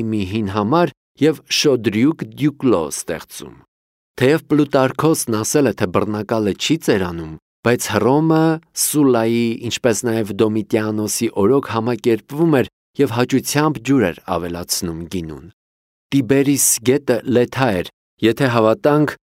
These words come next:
Վարուս Վիբիսկուսի դրա մասին արած մի քիչ դոկտրիներական ներփողին։ Գրաքքոսի դեմ ունենք Տիբերիսը։ Տիբերիսից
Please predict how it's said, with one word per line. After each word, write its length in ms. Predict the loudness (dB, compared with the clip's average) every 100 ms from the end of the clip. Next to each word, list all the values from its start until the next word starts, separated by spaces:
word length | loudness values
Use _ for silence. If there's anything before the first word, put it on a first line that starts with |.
| 0
Վարուս 440 | 2 4 2 0
Վիբիսկուսի 800 | -2 -2 0 -2 0 -2 0 -2
դրա 260 | 2 2 2
մասին 460 | 0 -2 -2 -2 0
արած 420 | 2 0 0 -4
մի 220 | -2 -4
քիչ 280 | -2 -2 0 -2
դոկտրիներական 1120 | 0 -2 0 -2 -2 -2 -2 -4 0 0 0 -2
ներփողին։ 760 | -2 -2 -2 0 0 -2 -8 -16 _ _ _ _ _ _ _ _ _ _ _ 0
Գրաքքոսի 680 | 2 2 0 0 2 0
դեմ 280 | 2 2 2 4
ունենք 340 | 2 0 -2
Տիբերիսը։ 760 | -2 2 2 0 -2 -4 -6 -12 _ _ _
Տիբերիսից 800 | -2 2 2 2 2 0 0 -2